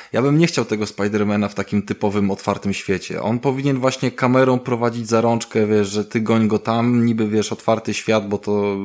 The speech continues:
jest, tak, ale, wiesz, ale my cię prowadzimy, nie? I ja tylko powiem wam tyle, bo to wiem, że czasu mamy mało, nie chcę tego przeciągać, ale,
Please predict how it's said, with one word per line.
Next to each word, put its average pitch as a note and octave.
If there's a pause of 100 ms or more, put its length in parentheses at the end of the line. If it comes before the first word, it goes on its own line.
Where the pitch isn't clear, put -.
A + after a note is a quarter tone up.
(260)
jest, A2
tak, B2
ale, A#2
wiesz, A2
ale A2+
my A#2
cię A#2
prowadzimy, A2+
nie? A2+ (420)
I A2 (920)
ja A#2+
tylko C3+
powiem B2
wam A2+
tyle, G#2
bo G2+
to G#2+
wiem, A#2
że G#2+
czasu G#2+
mamy G2+
mało, G#2
nie G2
chcę G2
tego G2
przeciągać, F#2
ale, G2